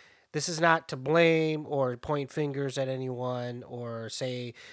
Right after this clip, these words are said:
that one person is better than the other. This is only an, um, observation from my st-, point of view, um, from what I've helped people with coaching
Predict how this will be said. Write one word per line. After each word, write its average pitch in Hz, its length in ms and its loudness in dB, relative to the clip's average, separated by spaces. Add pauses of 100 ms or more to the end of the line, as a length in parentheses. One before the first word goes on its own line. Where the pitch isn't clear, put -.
that 127 180 -2
one 131 260 0
person 127 580 -2
is 120 240 -10
better 127 260 -2
than 120 160 -8
the 120 160 -8
other. 120 260 -8
This 175 600 2 (640)
is 143 440 -2
only 165 460 0 (420)
an, 143 220 -4
um, 123 760 -4
observation 135 960 -2
from 123 180 -8
my 135 200 -2
st-, - 280 -6
point 135 220 -2
of 123 80 -6
view, 127 420 -2 (360)
um, 117 580 -10 (220)
from 123 240 -6
what 123 160 0
I've 117 280 -4 (180)
helped - 420 -4 (240)
people 123 560 -6 (340)
with 127 220 -12
coaching 143 600 0